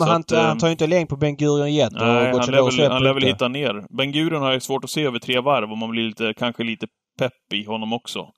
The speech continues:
Speaker 2: Ja, men så är det väl. Det, det håller jag med om, absolut.
Speaker 1: Verry
Speaker 2: Fast
Speaker 1: orkar jag inte med. Han får vinna då i så fall. Ehm.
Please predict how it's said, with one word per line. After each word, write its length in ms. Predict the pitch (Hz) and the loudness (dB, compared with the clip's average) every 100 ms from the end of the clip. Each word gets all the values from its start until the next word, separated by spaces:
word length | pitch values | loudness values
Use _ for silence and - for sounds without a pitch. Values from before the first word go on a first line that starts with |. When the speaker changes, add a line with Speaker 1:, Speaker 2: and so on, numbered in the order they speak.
| - | -6
Speaker 2:
Ja, 120 | 147 | -2
men 100 | 156 | 0
så 120 | 160 185 | 4 4
är 140 | 120 | 4
det 60 | 107 | 2
väl. 160 | 107 | -2
Det, 180 | 139 147 | 0 2
det 100 | 147 | 2
håller 160 | 151 147 | 4 2
jag 60 | |
med 200 | 147 107 | 2 -2
om, 80 | 104 | -2
absolut. 280 | 117 - 131 | -6 -2 2
Speaker 1:
Verry 180 | 139 135 | 2 2
Speaker 2:
Fast 180 | 135 120 | 2 2
Speaker 1:
orkar 280 | 123 - 117 | 0 -2 -2
jag 80 | |
inte 200 | 117 117 | -2 -2
med. 260 | 113 120 113 | -2 0 0
Han 140 | 120 | -2
får 100 | 120 | -4
vinna 340 | 113 113 117 117 | -4 -4 -2 -2
då 160 | 98 | -4
i 40 | 92 | -8
så 160 | 95 | -12
fall. 240 | 104 104 101 | -10 -10 -10
Ehm. 760 | - - 110 110 107 107 107 | -14 -14 -12 -10 -12 -12 -14